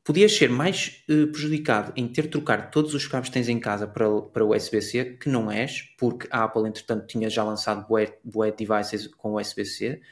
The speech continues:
do que, neste caso, com o facto da Apple poder abrir a porcaria do relógio para outro sistema operativo.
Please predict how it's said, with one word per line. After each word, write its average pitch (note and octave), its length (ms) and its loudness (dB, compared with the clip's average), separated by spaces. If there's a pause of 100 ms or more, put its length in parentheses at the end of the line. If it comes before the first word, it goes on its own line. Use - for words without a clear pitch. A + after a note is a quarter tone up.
(340)
do D3+ 220 0
que, - 100 -6
neste D3+ 220 0
caso, D3 280 -4
com C3+ 200 0
o A#2 80 -6
facto C#3 320 -4
da B2 140 0
Apple C3+ 260 -6
poder C3 240 2
abrir A2 240 -2
a G2+ 40 -8
porcaria B2 420 0
do E3 100 0
relógio A2+ 420 0 (360)
para C3+ 120 0
outro D3+ 180 4
sistema D3+ 240 0
operativo. D3 540 -2